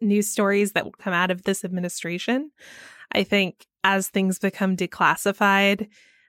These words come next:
um, we're gonna learn things that will make our stomachs churn, to be quite honest. Um, this one is a great example of that. So it turns out that the Trump administration lied about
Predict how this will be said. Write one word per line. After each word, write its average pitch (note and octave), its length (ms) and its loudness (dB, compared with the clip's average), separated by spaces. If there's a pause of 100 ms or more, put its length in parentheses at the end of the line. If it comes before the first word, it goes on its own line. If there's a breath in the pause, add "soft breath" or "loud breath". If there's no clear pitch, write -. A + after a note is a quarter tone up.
(120)
um, F3+ 420 -2
we're G3 160 4
gonna F#3+ 240 4
learn F3 600 -2 (760)
things F#3+ 500 2
that E3+ 220 2
will F3 500 -2 (220)
make F#3+ 180 2
our F3+ 80 2
stomachs E3+ 480 -6
churn, D3+ 380 -4 (180)
to - 100 -10
be F#3+ 120 2
quite E3 240 -2
honest. D#3+ 500 -8 (400 soft breath)
Um, F#3 240 2
this A3+ 220 2
one A3 360 4
is G3+ 120 0
a G#3 60 2
great G3+ 180 0
example G3+ 420 0
of E3 140 -4
that. E3 300 2 (380 loud breath)
So A3 180 2
it G3 80 2
turns B3 360 4
out G#3+ 280 4
that G#3 120 0
the G3 80 -6
Trump G3+ 260 -2
administration G3+ 720 0
lied F#3+ 400 2
about G#3+ 500 2